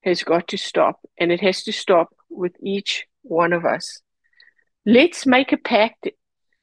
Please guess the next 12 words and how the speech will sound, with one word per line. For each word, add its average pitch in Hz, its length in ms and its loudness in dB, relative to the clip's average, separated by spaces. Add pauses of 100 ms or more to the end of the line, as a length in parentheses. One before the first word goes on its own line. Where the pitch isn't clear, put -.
(520)
on 220 160 4
this 233 180 2
Thanksgiving 226 600 0
Eve 202 460 -2 (2000)
to 277 100 0
practice - 720 0
love, 202 340 6 (240)
kindness, 220 540 0
and 196 100 -2
compassion 190 760 -2 (500)
towards 254 400 4
ourselves, 233 840 4